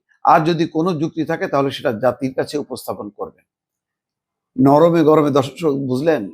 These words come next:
যথেষ্ট পরিমাণ শক্ত কথা, এমন কোনো কথা নেই যা বলেনি, কিন্তু বলার ধরনটা ছিল যথেষ্ট পরিমাণ,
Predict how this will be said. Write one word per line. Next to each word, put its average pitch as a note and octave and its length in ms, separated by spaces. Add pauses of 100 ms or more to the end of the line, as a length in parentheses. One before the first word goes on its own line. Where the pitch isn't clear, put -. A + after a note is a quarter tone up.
(300)
যথেষ্ট D#3 460
পরিমাণ A#2+ 340
শক্ত - 340
কথা, A2+ 320 (160)
এমন B2+ 260
কোনো C#3 220
কথা C#3 260
নেই E3+ 220 (560)
যা A#2+ 160
বলেনি, B2 460 (420)
কিন্তু G#3 480 (340)
বলার C3 360
ধরনটা A#2+ 420
ছিল E3 220
যথেষ্ট B2 420
পরিমাণ, C3 540